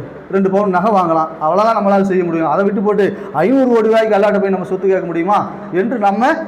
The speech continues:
நம்மை நாமே தாழ்த்தி கொள்ளக்கூடிய ஒரு சூழல் இருக்கு. அதாவது பிரா-, அல்லாஹ்ட்ட பிரார்த்தனை செய்யுது. நபிகள் நாயகம் ஸல்லல்லாஹு அலைஹி வஸல்லம் சொன்னாங்க, "ஒரு செருப்புடைய வார் அந்து போனா கூட அல்லாஹ்ட்ட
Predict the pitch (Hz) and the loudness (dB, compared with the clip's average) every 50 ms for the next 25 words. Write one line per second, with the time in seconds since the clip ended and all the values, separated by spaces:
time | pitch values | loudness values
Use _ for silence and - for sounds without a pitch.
0 | - - - - - 165 175 247 277 285 269 247 233 220 220 220 220 208 202 - | -12 -14 -16 -12 -6 -4 -2 0 0 0 2 2 2 2 2 2 0 -2 0 2
1 | 175 226 247 240 240 240 196 202 202 196 202 190 - 190 170 190 226 269 294 - | 2 2 2 2 -2 -4 -2 0 2 2 2 0 0 -2 0 0 0 0 -2 -4
2 | - - - - 202 202 202 202 196 214 214 202 185 160 143 156 170 180 196 214 | -8 -12 -10 -4 -2 -2 -2 0 0 2 2 2 2 0 0 0 0 0 2 2
3 | 233 240 240 190 190 214 214 190 180 202 233 226 233 226 220 - - 202 226 240 | 2 0 0 0 0 2 2 2 2 2 4 2 2 2 0 -2 0 2 2 2
4 | 240 240 226 214 190 196 175 160 147 123 - 160 165 190 220 214 208 202 196 196 | 2 0 -2 -2 0 0 0 -2 -2 -4 -6 -8 -6 -2 -2 0 0 2 0 0
5 | 196 196 185 175 175 - 175 175 170 165 156 151 160 208 254 254 - - - - | 0 0 0 -2 -2 -4 -6 -6 -4 -2 -2 0 0 0 -2 -2 -6 -12 -16 -18
6 | - - - - - 151 156 143 131 - - 190 208 254 240 247 208 202 196 185 | -20 -20 -20 -14 -8 -8 -6 -6 -6 -2 -2 0 0 0 -2 -2 -2 0 0 2
7 | 175 156 147 147 165 202 220 220 190 165 170 160 170 160 165 156 156 156 143 151 | 0 2 2 2 2 2 2 2 0 -2 -2 -4 -4 -4 -2 -2 -2 -2 -2 -2
8 | 175 220 285 - - - - - - 135 156 202 208 196 190 175 | -2 -2 -2 -4 -6 -12 -14 -12 -8 -4 -2 0 0 0 0 -2